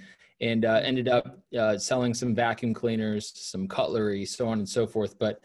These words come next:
um, I would say that, you know, my full-time position as a salesperson really started,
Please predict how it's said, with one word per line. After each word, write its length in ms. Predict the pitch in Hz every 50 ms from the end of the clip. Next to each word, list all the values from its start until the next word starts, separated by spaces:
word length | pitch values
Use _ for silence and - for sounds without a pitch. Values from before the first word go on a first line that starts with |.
| - - - - - - _ _
um, 220 | - 120 117 117 -
I 80 | 131 135
would 180 | 131 127 113
say 280 | - - - 151 147 147
that, 320 | 127 127 120 110 - - _ _ _ _ _ _ _ _ _ _ _ - -
you 80 | 123 127
know, 80 | 120 110
my 140 | 113 110
full-time 440 | - - 139 135 120 107 127 127 120
position 440 | 110 110 107 123 123 120 120 - 117
as 100 | 113 101
a 60 | 104
salesperson 580 | - - 120 120 120 117 - 120 110 - 113 113
really 200 | 113 113 110 104
started, 520 | - - - 113 113 110 110 104 107 -